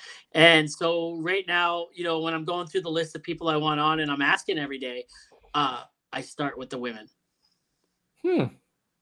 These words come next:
Speaker 1: Yeah.
Speaker 2: Ah, that's, yeah, ours is a bit of a sausage fest too.
Speaker 1: Yeah.
Speaker 2: We, we've had a few girls, but it's definitely, like, three, four guys to every, but I mean, we,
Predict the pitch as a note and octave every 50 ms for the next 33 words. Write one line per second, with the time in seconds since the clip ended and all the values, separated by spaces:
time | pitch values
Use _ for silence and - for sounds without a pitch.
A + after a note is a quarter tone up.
0 | _ _ _ _ _ _ _ - B2+ B2+ A#2 A2 - _ _ _ _ _ _ _
1 | _ _ _ _ _ _ _ _ _ _ _ _ _ _ _ _ _ _ _ _
2 | _ _ _ _ _ _ _ _ - C#3+ E3 E3 G2+ F2 - - _ - C3 D#3+
3 | D#3 - - - - _ _ _ _ _ _ - - D3+ E3+ F3 D3 A#2 A#2+ B2+
4 | D3 F3 F#3 E3+ C#3+ B2 A2+ B2 B2 A2+ G#2 - - _ _ - A2 G2+ G2+ G#2
5 | G2+ - - G2+ F#2+ F#2 - - F#2 - - - G2 F#2+ F#2 - - - - F3
6 | A3+ - - - - _ _ _ _ _ _ _ _ _ _ _ _ _ - -
7 | G3 G#3 B2 - - C#3+ C#3 D#3+ E3+ G3+ F3 - - C#3 D3+ F3+ F3 C3+ C3 C#3
8 | C3 G#2+ F#2+ - - A#2 G#2 G#2 G2+ - - - C3 - - D#3 C3+ B2 A2 G2+
9 | F2+ F2 - - - - _ _ _ _ _ - A2+ A#2 A#2+ A#2+ A2 - A#2+ A2
10 | G#2+ G2 G2 F#2 F#2 F2+ F2+ F2 - - - E2+ E2 - E2+ E2+ D#2+ D#2+ E2 E2
11 | - - _ _ _ _ _ _ _ _ _ _ _ _ _ _ _ _ - D3
12 | D3+ D3+ D#3 D3+ D3 - - _ _ _ _ _ _ _ _ _ - C3 C#3